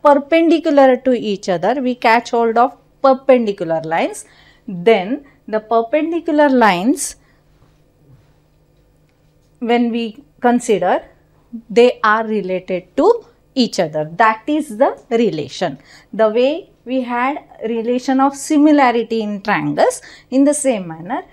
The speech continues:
here the relation given to you is a perpendicularity between the lines. Okay, the perpendicularity between the lines,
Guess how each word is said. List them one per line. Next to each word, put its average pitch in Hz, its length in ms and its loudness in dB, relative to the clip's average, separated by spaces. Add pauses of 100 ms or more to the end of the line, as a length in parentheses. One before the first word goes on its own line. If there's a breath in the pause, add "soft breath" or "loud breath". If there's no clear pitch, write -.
(120)
here 240 480 0 (300 soft breath)
the 208 240 0
relation 277 640 0
given 262 420 2
to 339 100 0
you 277 360 0
is 262 220 0
a 277 80 2
perpendicularity 302 1500 2
between 220 680 -6
the 226 120 2
lines. - 600 -4 (180)
Okay, 370 300 -2 (360 soft breath)
the 240 120 0
perpendicularity 269 1300 2
between 214 600 -4
the 202 100 -2
lines, 165 460 -10